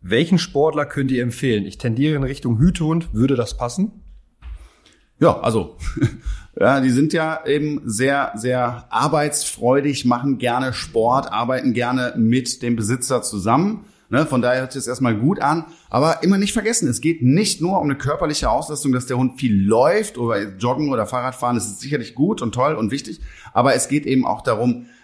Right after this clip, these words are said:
Speaker 2: äh, die Intelligenz abzurufen. Also an die geistige Auslastung zu denken. Ne? Und nur wenn das auch funktioniert,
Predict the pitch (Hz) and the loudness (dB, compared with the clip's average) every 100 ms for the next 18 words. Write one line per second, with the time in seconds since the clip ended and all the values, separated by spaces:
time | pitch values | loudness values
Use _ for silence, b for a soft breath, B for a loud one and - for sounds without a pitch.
0 | _ 107 117 110 107 110 117 135 190 - | _ 2 2 0 0 0 2 2 2 2
1 | 127 - 127 98 101 - - 117 120 127 | -2 0 2 2 0 -2 -2 2 2 2
2 | 143 127 127 127 185 - 147 120 - 101 | 0 2 0 2 0 0 0 0 0 0
3 | 117 123 110 104 - 95 92 101 92 87 | 0 0 -2 -4 -4 -6 -4 -4 -4 -4
4 | - 117 135 - 107 127 104 113 131 127 | -2 -2 -4 -4 -2 0 0 2 2 0
5 | 113 117 - 120 127 120 120 117 113 | -2 -4 -6 -6 -6 -2 0 0 -2